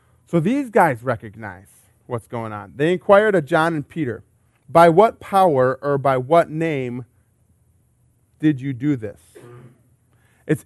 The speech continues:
interesting to me that they're like, "You saw this, this lame," and they're referring to the lame man getting healed. They're like, "By what power and by what name did you do this?" So they recognize that there's power.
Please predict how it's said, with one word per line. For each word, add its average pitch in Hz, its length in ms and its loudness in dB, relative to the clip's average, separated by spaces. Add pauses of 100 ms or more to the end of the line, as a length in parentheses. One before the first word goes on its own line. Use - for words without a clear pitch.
interesting 208 680 -2
to 175 160 -6
me 160 420 0 (260)
that 147 180 0
they're 170 160 4
like, 147 200 2
"You 185 120 -8
saw 220 360 2
this, 190 260 -4 (160)
this 156 240 -6
lame," 160 260 -2
and 160 80 -8
they're 156 100 0
referring 190 420 -2
to 160 60 -6
the 147 80 -4
lame 151 280 -4
man 131 180 -6
getting 123 240 -8
healed. 110 420 -10 (340)
They're 165 100 -4
like, 156 160 0
"By 175 140 6
what 190 360 4
power 147 680 0 (260)
and 185 240 0
by 180 160 6
what 170 580 -2
name 160 760 -4 (240)
did 185 200 -6
you 175 140 -6
do 170 260 -6
this?" - 400 -16 (220)
So 185 160 2
they 226 200 6
recognize 190 920 0
that 156 180 -6
there's 135 220 -4
power. 104 560 -12